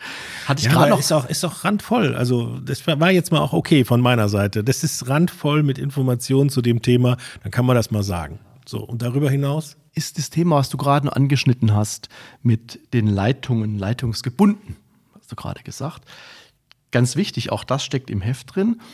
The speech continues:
Speaker 1: die Botschaft auch der Kupferwerkstoffe, dass man guckt, welche Werkstoffe sind geeignet für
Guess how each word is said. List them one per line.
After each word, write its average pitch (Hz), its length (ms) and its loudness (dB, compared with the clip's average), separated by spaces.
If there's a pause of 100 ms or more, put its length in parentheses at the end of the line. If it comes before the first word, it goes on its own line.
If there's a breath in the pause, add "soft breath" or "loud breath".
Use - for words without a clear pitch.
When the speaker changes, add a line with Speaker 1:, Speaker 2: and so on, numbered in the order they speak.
(280 loud breath)
Speaker 1:
die 123 320 0 (840 loud breath)
Botschaft 139 580 -2
auch 107 240 -8
der 98 300 -6 (180)
Kupferwerkstoffe, 107 960 -4 (140)
dass 113 160 -8
man 120 240 0
guckt, - 320 -2
welche 135 260 0
Werkstoffe 139 380 -4
sind 131 220 -4
geeignet 139 440 -4
für 127 260 -2